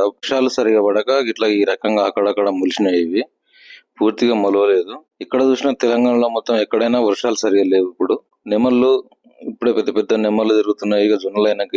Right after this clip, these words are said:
ఏమొస్తే తెలియదు. ఈ పొలం మొత్తం చూపెట్టాలని టైమ్ ల్యాప్స్ కెమెరా పెట్టి పొలం మొత్తం తిరిగిన.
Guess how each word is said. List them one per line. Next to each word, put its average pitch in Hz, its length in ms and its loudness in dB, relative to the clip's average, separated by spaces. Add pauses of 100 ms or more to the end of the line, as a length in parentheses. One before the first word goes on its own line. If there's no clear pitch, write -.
ఏమొస్తే 98 400 0
తెలియదు. 95 440 0 (840)
ఈ 107 140 -4
పొలం 113 320 0
మొత్తం 123 320 -2
చూపెట్టాలని 113 680 0 (880)
టైమ్ 117 200 2
ల్యాప్స్ 123 280 -2
కెమెరా 113 300 2
పెట్టి 110 320 2 (280)
పొలం 113 260 0
మొత్తం 113 320 -2
తిరిగిన. 101 280 0